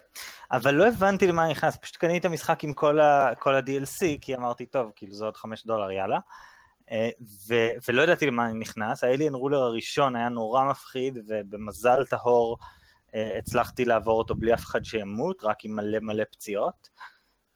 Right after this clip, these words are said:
אה, אבל, אה, לא רציתי לעשות את זה שוב, ואז כאילו חזרתי לשם ואמרתי, "טוב, יש לי עכשיו עוד שניים להתמודד איתם, מה אני עושה?" ולא מצאתי מה לעשות, ומצאתי את עצמי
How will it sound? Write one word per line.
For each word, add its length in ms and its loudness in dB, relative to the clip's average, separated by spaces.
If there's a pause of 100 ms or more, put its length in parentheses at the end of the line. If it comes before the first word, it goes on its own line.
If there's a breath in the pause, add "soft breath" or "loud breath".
(100)
אה, 340 0 (800)
אבל, 540 2
אה, 280 6
לא 200 2
רציתי 360 -2
לעשות 240 -2
את 60 -6
זה 60 -10
שוב, 280 -8
ואז 240 0
כאילו 600 -2 (1300 soft breath)
חזרתי 460 2
לשם 280 -2
ואמרתי, 380 -4
"טוב, 180 2
יש 80 0
לי 60 0
עכשיו 200 0
עוד 140 -2
שניים 400 -2
להתמודד 400 -4
איתם, 520 -2
מה 160 -4
אני 140 -8
עושה?" 300 -8 (680 soft breath)
ולא 380 -4
מצאתי 260 -4
מה 100 0
לעשות, 580 0 (320)
ומצאתי 600 0
את 60 -4
עצמי 240 -8